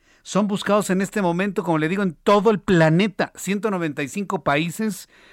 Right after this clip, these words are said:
donde la Policía Internacional los está buscando a estos dos mexicanos por haber malversado tres mil millones de pesos.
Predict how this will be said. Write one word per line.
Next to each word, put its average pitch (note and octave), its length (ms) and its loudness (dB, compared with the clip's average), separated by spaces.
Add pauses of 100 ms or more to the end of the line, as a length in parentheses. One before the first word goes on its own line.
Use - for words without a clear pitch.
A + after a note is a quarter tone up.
(160)
donde E3 220 0
la D3 120 0
Policía D#3 560 -4
Internacional D3 720 -4
los C3 140 -8
está F3+ 180 -4
buscando E3 640 -4 (300)
a D#3+ 100 0
estos F#3 240 0
dos G#3 180 2
mexicanos F#3+ 1040 -4 (180)
por D3+ 160 2
haber F3+ 240 2
malversado E3 880 0 (280)
tres F#3+ 400 2
mil C#4 480 6
millones E3+ 760 -2
de A#2+ 240 -8
pesos. - 760 -8